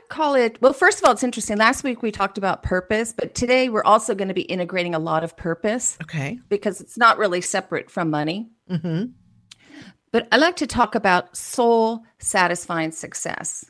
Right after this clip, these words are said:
Speaker 1: because a lot of times if we have strictly monetary success in the world,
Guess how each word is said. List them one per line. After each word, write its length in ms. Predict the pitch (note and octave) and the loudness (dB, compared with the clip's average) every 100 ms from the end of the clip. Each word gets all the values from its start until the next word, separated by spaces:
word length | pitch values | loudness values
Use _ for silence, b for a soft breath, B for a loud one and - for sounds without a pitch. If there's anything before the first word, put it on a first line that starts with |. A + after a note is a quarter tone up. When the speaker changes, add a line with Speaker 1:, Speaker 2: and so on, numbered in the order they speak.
| _ - | _ -8
Speaker 1:
because 340 | G3+ A#3 A3 - | -4 -4 -6 -4
a 60 | |
lot 260 | A3 A#3+ D#4 | -2 2 2
of 100 | E4 | 0
times 360 | C4 A3+ A3 - | -2 -2 -2 -4
if 220 | G#3+ - | -6 -4
we 140 | A3 | -6
have 400 | G3+ G3+ G3 F#3+ - b b b b b _ - - - | -2 0 0 -2 -6 b b b b b _ -16 -16 -16
strictly 560 | - - - D4+ E4 B3 | -14 -6 0 2 4 4
monetary 760 | F#3+ G3 G#3+ G#3+ A3 G3 F#3 | 6 6 4 0 -2 -2 -2
success 640 | F3+ F#3+ - - F3 F3+ - | -4 -6 -4 -4 -2 -4 -4
in 180 | G#3 G3 | -4 -2
the 80 | D#3+ | -2
world, 560 | F3 E3+ F3 G#3 A3+ | -2 0 0 -2 -4